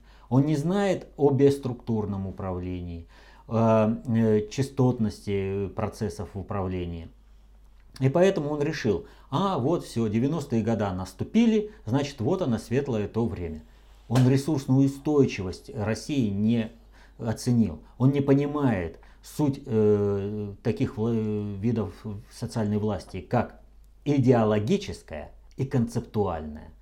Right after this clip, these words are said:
Идеологическую он чуть-чуть ухватывает на уровне идеологических войн, но это чуть-чуть, это самый минимум.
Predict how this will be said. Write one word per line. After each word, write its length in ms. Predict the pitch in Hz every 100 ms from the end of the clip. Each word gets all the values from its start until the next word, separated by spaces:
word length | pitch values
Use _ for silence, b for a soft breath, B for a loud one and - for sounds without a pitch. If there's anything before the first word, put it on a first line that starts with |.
| - -
Идеологическую 800 | 127 135 156 170 170 135 - 123
он 80 | 117
чуть-чуть 400 | 156 - 123 -
ухватывает 840 | 110 156 226 262 117 87 78 - - -
на 160 | 113 139
уровне 480 | 135 107 104 95 B B
идеологических 880 | 117 127 120 127 117 117 - 120 -
войн, 280 | 107 85 80
но 120 | 151
это 120 | 175
чуть-чуть, 600 | - - 233 - 196 120
это 160 | 104 120
самый 320 | 175 175 180
минимум. 560 | 175 143 95 82 78